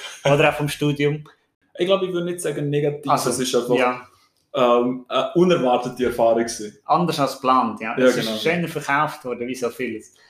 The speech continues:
Speaker 2: <laughs>
Speaker 1: Marketing.
Speaker 2: Also ich denke, der Podcast sollte, sollte so ein bisschen darum gehen, so ein bisschen, äh, dass, also die Idee wäre, dass wir Leute interviewen, die, die einen bestimmten Beruf gelernt haben,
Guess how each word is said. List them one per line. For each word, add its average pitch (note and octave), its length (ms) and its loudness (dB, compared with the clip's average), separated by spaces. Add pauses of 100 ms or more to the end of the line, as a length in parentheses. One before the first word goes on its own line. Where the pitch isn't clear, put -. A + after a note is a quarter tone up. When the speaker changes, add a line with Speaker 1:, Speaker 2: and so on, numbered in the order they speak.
(140)
Speaker 2:
<laughs> D#3 840 2
Speaker 1:
Marketing. B2+ 760 4 (420)
Speaker 2:
Also D3+ 180 0
ich E3 100 -4
denke, E3+ 280 -2 (520)
der D#3 200 -10
Podcast E3+ 880 -2 (120)
sollte, D3+ 360 -2
sollte D3+ 220 -4
so D#3 100 -2
ein - 60 -6
bisschen D3 160 0
darum D3 220 4
gehen, D3 360 4
so D3+ 140 -2
ein C#3 60 -4
bisschen, C#3 420 0 (300)
äh, A#2+ 380 2 (240)
dass, - 640 -4 (320)
also D3 260 0
die E3+ 80 -2
Idee F#3+ 300 4
wäre, F#3 120 2
dass D3+ 200 0
wir D3+ 100 0
Leute F#3+ 320 -4
interviewen, E3+ 540 0
die, C3+ 60 -6
die - 20 -4 (640)
einen A#2 120 -10 (240)
bestimmten B2+ 380 -4
Beruf F3 340 -2
gelernt F3 400 -2
haben, E3 300 -2